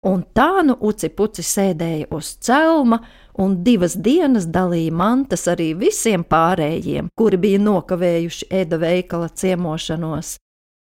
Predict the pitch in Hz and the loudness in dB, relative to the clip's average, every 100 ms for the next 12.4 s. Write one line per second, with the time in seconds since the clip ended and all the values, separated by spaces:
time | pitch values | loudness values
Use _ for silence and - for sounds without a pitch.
0 | _ _ - 226 208 202 370 240 214 185 | _ _ -2 0 2 4 4 4 0 0
1 | 233 254 277 202 196 180 170 190 170 160 | 2 0 2 0 0 -2 0 0 0 0
2 | 208 247 320 302 233 208 - _ - 247 | 0 2 4 4 4 0 -4 _ 0 4
3 | 247 294 285 214 190 175 - 240 190 - | 4 4 2 2 0 0 -2 0 0 -2
4 | 180 180 196 277 240 - 202 202 185 175 | 0 0 2 2 2 0 0 2 0 2
5 | 349 277 190 156 160 269 320 277 269 269 | 2 2 -2 -4 -6 -6 -2 2 2 4
6 | 269 269 - 277 262 - - 330 247 - | 2 2 0 -2 -2 -4 0 2 2 0
7 | 262 269 262 - 339 339 202 160 _ - | 0 0 0 0 2 2 0 -4 _ -4
8 | 185 339 - - - _ _ _ - 185 | 2 2 0 -20 -20 _ _ _ -10 -4
9 | 175 170 185 226 254 254 415 415 - - | -2 -4 0 2 2 0 -6 -4 -10 -10
10 | - - _ _ - 214 180 180 196 214 | -10 -14 _ _ 0 2 2 -6 -2 2
11 | 233 233 196 190 175 - - - 330 - | 2 2 0 -2 -2 -6 -8 -4 -4 -2
12 | 233 214 - | -4 -4 -8